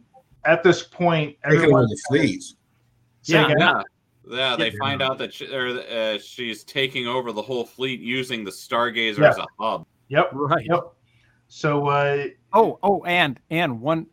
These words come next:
Speaker 3: thing we should add here
Speaker 1: Yep.
Speaker 3: that might be making this a lot easier is that the Stargazer has incorporated, uh, uh,
Speaker 2: Borg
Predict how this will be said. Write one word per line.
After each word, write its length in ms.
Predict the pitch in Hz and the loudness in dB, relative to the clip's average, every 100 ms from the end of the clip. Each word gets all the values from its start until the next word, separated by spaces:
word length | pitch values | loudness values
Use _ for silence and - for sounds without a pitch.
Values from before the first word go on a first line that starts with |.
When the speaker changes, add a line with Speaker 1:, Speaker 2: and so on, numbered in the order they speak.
| _ _ | _ _
Speaker 3:
thing 220 | 165 165 | -4 -2
we 80 | 135 | -4
should 220 | - 151 | -6 -6
add 280 | 139 160 208 | 0 2 2
here 380 | 139 131 113 110 _ - | 0 -2 -2 -6 _ 0
Speaker 1:
Yep. 140 | 139 | 0
Speaker 3:
that 100 | 135 120 | 0 -4
might 680 | 127 135 139 151 175 151 | -8 -8 -4 -2 -4 -6
be 120 | 160 | -8
making 340 | 165 165 165 156 | -6 -6 -6 -10
this 160 | 151 147 | -10 -6
a 40 | |
lot 240 | 143 143 | -4 -4
easier 640 | 143 240 185 120 107 110 - | -6 -10 -12 -12 -10 -12 -10
is 280 | 151 139 123 | -8 -8 -8
that 400 | 135 131 123 - _ _ - - - | -6 -6 -6 -10 _ _ -20 -20 -12
the 80 | 131 | -10
Stargazer 1160 | - - 151 175 247 165 143 127 110 120 123 | -10 -4 0 0 -2 -6 -6 -6 -8 -10 -10
has 360 | 104 147 151 156 | -8 -6 -6 -6
incorporated, 1160 | 151 143 - 208 - 170 143 127 123 120 127 _ _ _ _ _ - | -10 -10 -8 -6 -6 -4 -4 -4 -6 -8 -10 _ _ _ _ _ -8
uh, 400 | 143 131 131 131 - - | -4 -2 -2 -4 -8 -14
uh, 240 | 139 135 | -12 -2
Speaker 2:
Borg 240 | 135 131 | 2 2